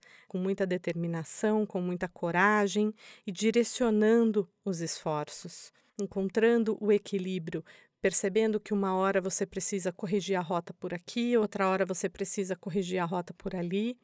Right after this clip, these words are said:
mas você vai corrigindo a sua rota e seguindo adiante, direcionando o esforço e direcionando a sua energia pra fazer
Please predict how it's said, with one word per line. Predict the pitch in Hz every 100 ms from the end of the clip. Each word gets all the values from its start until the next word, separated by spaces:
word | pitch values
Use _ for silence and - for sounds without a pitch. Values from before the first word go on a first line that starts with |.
| _
mas | 190 185
você | 180 - 185
vai | 175 170 170 _ -
corrigindo | - 170 190 190 180
a |
sua | 170 -
rota | 170 214 240 254 -
e | 214
seguindo | - 190 214 214
adiante, | 196 180 196 185 185 - - _
direcionando | - 202 196 - 185 196 220 202
o |
esforço | 190 - 214 214 - 226 - -
e |
direcionando | 185 202 196 180 - 190 220 202
a |
sua | - - 254
energia | 226 202 175 196 202
pra | 208
fazer | - 196 175 190 185